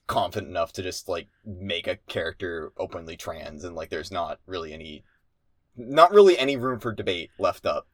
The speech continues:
uh, based on the, on the, on the, on the, on the actual canon.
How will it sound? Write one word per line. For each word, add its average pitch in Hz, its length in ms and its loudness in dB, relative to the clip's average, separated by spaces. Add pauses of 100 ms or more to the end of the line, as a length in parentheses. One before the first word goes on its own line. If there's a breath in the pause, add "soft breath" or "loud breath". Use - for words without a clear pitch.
(100)
uh, 73 320 -4 (720)
based 95 240 -4
on 85 140 -4
the, 78 140 -10 (180)
on 87 100 -6
the, 85 120 -8
on 92 120 -4
the, 85 100 -10 (120)
on 85 80 -8
the, 78 240 -10
on 90 120 -6
the 78 360 -8
actual 76 260 -6
canon. 80 340 -14